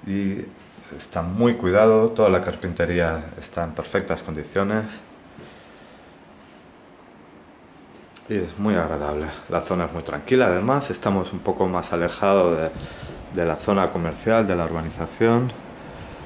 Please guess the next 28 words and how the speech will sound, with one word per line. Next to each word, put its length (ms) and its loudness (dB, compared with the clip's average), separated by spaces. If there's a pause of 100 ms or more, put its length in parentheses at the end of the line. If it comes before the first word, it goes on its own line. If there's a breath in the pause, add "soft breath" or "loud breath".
(640 loud breath)
lo 160 0
que 120 0
hace 300 -2
que 140 0
estemos 680 -2
en 100 -4
la 80 -2
zona 280 4
más 200 2
tranquila 500 0
de, 120 0
de 680 -8
todas. 420 -6 (360)
Al 60 -6
mismo 220 0
tiempo, 540 4 (840 loud breath)
de 80 4
aquí 280 2
a 60 6
la 140 4
playa, 720 6
andando, 640 4
tenemos 1040 0
diez 180 6
minutos, 840 4
más 180 -6
o 40 -6
menos, 500 2